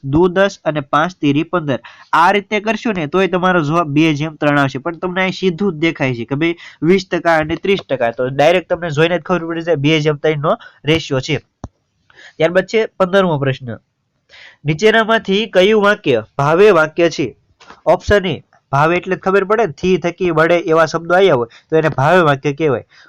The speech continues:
ઓપ્શન એ, હું વાર્તા લખાવું છું. ઓપ્શન બી, મારાથી વાર્તા લખાવાય છે. ઓપ્શન સી, હું વાર્તા લખું છું. કે ઓપ્શન ડી, મારાથી લખાય છે. બરોબર? જ્યારે પણ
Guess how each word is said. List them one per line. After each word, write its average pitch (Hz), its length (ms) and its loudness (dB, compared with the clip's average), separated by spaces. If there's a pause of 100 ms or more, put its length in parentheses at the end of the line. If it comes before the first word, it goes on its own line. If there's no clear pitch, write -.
ઓપ્શન 185 360 0
એ, 190 80 0
હું 165 280 0
વાર્તા 180 320 2
લખાવું 180 540 2
છું. 202 260 -2 (140)
ઓપ્શન 156 320 0
બી, 175 380 -2 (220)
મારાથી 175 400 2
વાર્તા 160 380 2
લખાવાય 175 520 2
છે. 196 220 -2 (220)
ઓપ્શન 160 360 0
સી, 151 320 -4
હું 151 320 -2
વાર્તા 165 340 2
લખું 139 380 2
છું. 196 220 0 (300)
કે 190 60 2
ઓપ્શન 185 280 0
ડી, 196 220 2
મારાથી 180 580 2
લખાય 180 360 0
છે. 107 300 -14
બરોબર? 190 400 0 (320)
જ્યારે 160 320 2
પણ 214 380 2